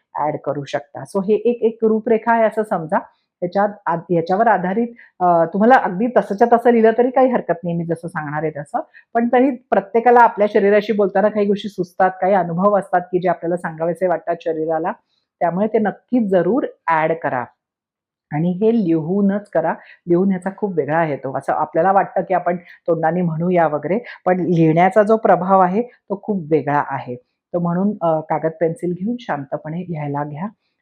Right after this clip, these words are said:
आता पहिले जर असतं, "I am sorry." तर "I am sorry," अम, तर आपण शरीराला म्हणतोय, आधी एकतर ॲड्रेस करायचा की, "प्रिय शरीरा." थोडं विचित्र वाटतं, पण हे फार महत्त्वाचं आहे की कारण कुणाशा-, कुणाशी बोलतोय आपण, तर आपल्या शरीराशी बोलतोय. So म्हणून, "प्रिय शरीर,"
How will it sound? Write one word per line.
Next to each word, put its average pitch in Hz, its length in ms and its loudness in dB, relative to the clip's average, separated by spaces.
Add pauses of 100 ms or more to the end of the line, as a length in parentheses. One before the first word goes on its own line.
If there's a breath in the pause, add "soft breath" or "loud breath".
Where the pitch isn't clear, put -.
(120)
आता 170 120 -6
पहिले 185 420 2
जर 214 240 2
असतं, 208 220 -6
"I 165 280 -4
am 165 60 -8 (140)
sorry." 135 240 -2
तर - 380 -10 (160)
"I 170 120 2
am 196 60 -2 (120)
sorry," 185 200 2 (100)
अम, 180 180 -2
तर 156 240 -4
आपण 175 300 -2
शरीराला 170 400 0
म्हणतोय, 175 320 -6 (120)
आधी 190 320 0
एकतर 190 320 -2
ॲड्रेस 170 380 0
करायचा 151 300 0
की, 226 140 -4
"प्रिय 240 460 2
शरीरा." 147 400 -2
थोडं - 460 -2
विचित्र 233 440 4
वाटतं, 233 320 4 (280 loud breath)
पण 196 100 2
हे 226 80 0
फार 226 260 2
महत्त्वाचं 165 520 -2
आहे 151 180 -4
की 185 120 -4
कारण 190 200 -2
कुणाशा-, 190 440 2
कुणाशी 202 580 -2
बोलतोय 170 380 -2
आपण, 190 240 -6
तर - 380 -14
आपल्या 151 260 -4
शरीराशी 135 500 -4
बोलतोय. 123 340 -10
So 185 220 -6
म्हणून, 202 260 -2
"प्रिय 214 440 0
शरीर," 180 380 0